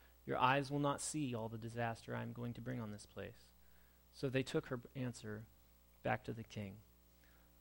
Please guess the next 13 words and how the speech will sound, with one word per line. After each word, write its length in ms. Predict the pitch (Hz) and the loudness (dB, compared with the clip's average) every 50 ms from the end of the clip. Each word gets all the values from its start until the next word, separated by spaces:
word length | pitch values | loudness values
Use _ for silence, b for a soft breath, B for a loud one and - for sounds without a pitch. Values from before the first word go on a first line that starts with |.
| - | 8
A 20 | - | 10
couple 220 | 175 165 - 160 | 10 10 10 6
things 320 | - - 160 151 147 131 135 | 2 4 2 2 4 2 2
about 300 | 123 135 131 131 - - | 4 4 4 4 2 0
this 140 | 143 - | -2 -2
part 260 | - - - 135 135 131 | -2 -2 0 0 0 0
of 80 | 120 | -2
the 60 | 120 | -4
passage. 520 | 117 120 123 123 123 - - 131 120 - - | 0 4 4 6 6 4 2 -4 -6 -2 2
One, 320 | 165 160 160 156 151 147 - - - - - | 4 6 6 6 4 0 -2 -10 -20 -12 -6
uh, 280 | 135 135 135 135 139 - - | -2 0 2 2 0 0 -2
you 120 | 156 147 | 0 2
know, 260 | 156 151 156 151 - | 2 4 2 2 0